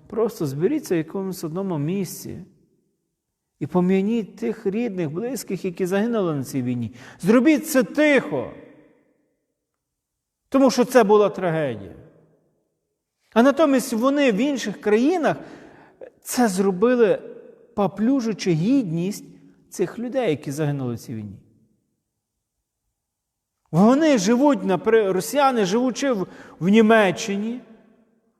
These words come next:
говорячи, яка Росія велика, класна країна,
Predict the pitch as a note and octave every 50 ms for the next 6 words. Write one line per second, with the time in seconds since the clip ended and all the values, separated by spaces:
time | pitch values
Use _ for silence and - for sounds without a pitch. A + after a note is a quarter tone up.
0 | _ _ - F3+ G#3+ A#3+ C#4+ C#4 C4 B3 G3+ - A3 A3+ A3 G#3 G#3+ A#3+ B3 A#3+
1 | A#3+ A3 - - A#3+ A#3 A#3 G#3 G#3 G3+ G#3+ G3+ G3 G#3+ G#3+ G3+ G#3 - - -
2 | - - - _ _ _ _ _ _ _ _ _ - G#3 A3 A3+ A3 G3+ A3 -
3 | G#3 F#3 - - F#3+ F#3+ F#3+ F3+ F3 E3+ F3 F#3+ G3